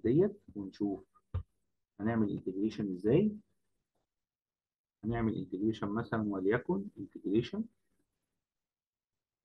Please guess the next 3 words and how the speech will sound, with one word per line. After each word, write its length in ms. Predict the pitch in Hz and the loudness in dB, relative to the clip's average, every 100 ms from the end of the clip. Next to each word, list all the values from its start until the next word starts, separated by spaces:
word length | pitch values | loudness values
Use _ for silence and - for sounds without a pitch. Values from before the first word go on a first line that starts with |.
| _ | _
انتجريشن 680 | 92 92 95 104 117 190 220 - _ _ _ _ _ _ _ _ _ _ _ _ _ | -10 -4 0 0 0 -2 -2 -6 _ _ _ _ _ _ _ _ _ _ _ _ _
two 140 | 120 - | 6 6
X 420 | 104 - - - | 2 0 -18 -20